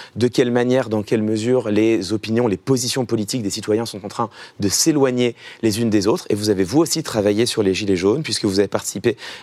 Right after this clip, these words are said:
à une grande étude sociologique, plus de cinq mille questionnaires, je crois, pour faire une très vaste étude quantitative. On est très heureux de vous recevoir, un an après le début de ce mouvement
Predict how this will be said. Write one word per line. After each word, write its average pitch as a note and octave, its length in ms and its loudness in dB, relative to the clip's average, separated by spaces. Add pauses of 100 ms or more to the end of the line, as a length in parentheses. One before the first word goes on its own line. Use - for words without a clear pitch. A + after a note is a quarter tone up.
à A#2 60 2
une G#2 120 0
grande C#3+ 380 -2
étude C3+ 380 -2
sociologique, A2 760 -2
plus B2+ 160 -2
de G#2 120 0
cinq - 360 -2
mille E3 200 2
questionnaires, A2 640 -2
je G#2 80 -8
crois, - 220 -12 (220)
pour A2 100 -6
faire A2 160 0
une G2 80 -2
très A#2+ 220 -2
vaste A#2+ 280 -4
étude B2 360 -2 (320)
quantitative. G2 640 -6 (280)
On A#2 80 2
est A#2 120 0
très E3+ 340 0
heureux C#3+ 240 2
de A#2+ 60 -8
vous G#2 100 -2
recevoir, G#2+ 600 -4 (260)
un E3 260 2
an D3 300 -2
après A#2 340 0
le G#2 140 0
début G#2 300 -2
de - 40 -10
ce - 140 -4
mouvement G#2+ 460 0